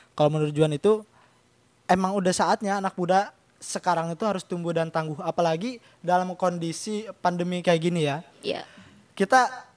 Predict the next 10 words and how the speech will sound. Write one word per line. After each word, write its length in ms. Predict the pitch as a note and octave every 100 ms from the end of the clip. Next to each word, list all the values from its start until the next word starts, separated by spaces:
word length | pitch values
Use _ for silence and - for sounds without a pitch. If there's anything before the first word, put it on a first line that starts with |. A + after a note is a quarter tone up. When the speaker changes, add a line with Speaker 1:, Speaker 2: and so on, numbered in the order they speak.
| -
Speaker 1:
eh, 560 | G3 G3 G3 F#3+ G3 G3+
bercermin 540 | F#3+ F#3 F#3+ F#3+ A#3
ke 160 | A3+ G3+ G3 F#3+ G3
hal 200 | F#3+ F#3
yang 100 | F#3+
sebelumnya. 560 | G3 F#3 E3+ E3+ G#3+ - _ _ _ _
Sekarang 640 | - - A3+ B3 A3 B3 -
orang-orang 680 | G#3+ G#3+ A3+ - A3 A3 A3
yang 260 | G#3+ G#3 G#3 G#3 G#3 - _ _ _
tinggi 420 | - B3+ F#3 G#3+